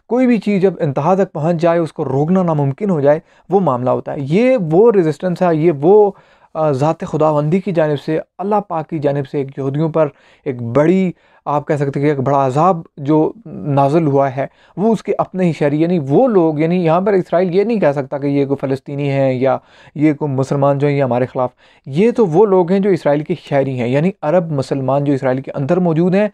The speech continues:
इनकी सियासी जा-, जमात के बारे में मैं आपको बता चुका हूँ कि मंसूर अब्बास उसके रहनुमा हैं और ये एक बड़ी वोट भी हासिल कर चुके हैं। अब मामला ये है कि अब इन अरब मुस्लिम्स की जानिब से जो रेजिस्टेंस सामने आ रही है वो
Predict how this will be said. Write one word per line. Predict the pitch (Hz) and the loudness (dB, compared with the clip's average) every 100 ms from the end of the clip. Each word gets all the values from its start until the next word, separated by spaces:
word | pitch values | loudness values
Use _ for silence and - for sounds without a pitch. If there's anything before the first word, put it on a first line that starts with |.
| _ - _ 262 | _ -20 _ -8
इनकी | 269 247 | -2 0
सियासी | 185 160 165 | 2 2 2
जा-, | 156 156 | 2 0
जमात | 131 135 143 | 0 0 0
के | 151 | 0
बारे | 135 139 | -2 0
में | |
मैं | 139 | 0
आपको | 131 120 | -2 -4
बता | 127 131 | -8 -8
चुका | 135 143 | -6 -4
हूँ | 151 | -2
कि | 139 | -2
मंसूर | 127 120 147 | -4 -2 -2
अब्बास | 127 135 - | 0 0 -4
उसके | _ 143 | _ -6
रहनुमा | 131 135 | -4 -2
हैं | 156 | 0
और | 151 | 0
ये | 151 | -2
एक | 143 | -2
बड़ी | 131 143 170 - _ _ | -2 -2 -2 -6 _ _
वोट | 131 131 165 170 | -4 2 4 4
भी | 151 170 | 0 -2
हासिल | 131 131 - 147 | -2 -4 -6 -10
कर | - 139 - | -8 -10 -10
चुके | 131 156 | -10 -6
हैं। | 151 120 165 160 - _ - _ - | -6 -2 0 0 -2 _ -20 _ -4
अब | |
मामला | 185 151 196 220 | 2 2 4 2
ये | 226 | 4
है | 220 | 2
कि | 208 208 - | 2 0 0
अब | 185 175 220 | -8 -8 -10
इन | 202 156 | -6 -2
अरब | 185 | 0
मुस्लिम्स | 180 160 180 156 | 0 0 -4 -6
की | 175 | -2
जानिब | 151 147 | 0 0
से | 160 143 | -2 -2
जो | 143 156 | 2 2
रेजिस्टेंस | 135 131 170 208 175 | 4 2 0 0 -4
सामने | 170 165 170 | -2 -2 0
आ | |
रही | 160 | 2
है | 160 | 2
वो | 151 170 | 0 -2